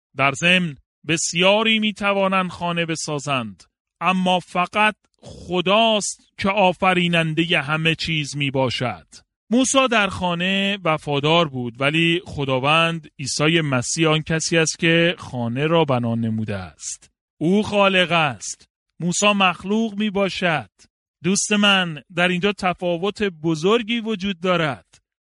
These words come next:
بسیاری می‌توانند خانه بسازند،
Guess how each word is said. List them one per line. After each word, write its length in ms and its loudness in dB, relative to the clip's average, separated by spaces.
بسیاری 880 2
می‌توانند 720 -2
خانه 360 -4
بسازند، 800 -4